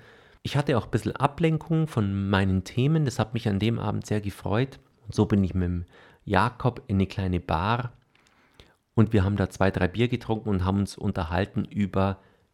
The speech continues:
das Übliche. Und wenn ich meine das Übliche, dann ist es tatsächlich so, dass der Ablauf auf diesem Jakobsweg und die Gespräche oftmals die gleichen sind,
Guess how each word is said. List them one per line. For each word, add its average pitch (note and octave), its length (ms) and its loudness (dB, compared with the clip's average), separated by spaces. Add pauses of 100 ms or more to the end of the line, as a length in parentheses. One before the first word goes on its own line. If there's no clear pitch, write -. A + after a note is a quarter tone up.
das - 260 -4
Übliche. - 460 -6 (220)
Und G2 220 -4
wenn A2+ 120 6
ich A2+ 100 0
meine G#2+ 280 4
das G#2 120 -10
Übliche, C3 460 -2
dann F#2+ 180 0
ist G2+ 140 -6
es G#2+ 140 -6
tatsächlich A2+ 640 -4
so, A2+ 360 0 (520)
dass F#2 220 -2
der - 200 -4
Ablauf A2 300 2
auf G#2+ 140 -6
diesem G2 300 -6
Jakobsweg A2 760 -4
und G#2 220 -8
die - 80 -16
Gespräche A2+ 840 -2
oftmals B2+ 520 2
die F#2+ 120 -4
gleichen G2 440 -2
sind, G3 340 0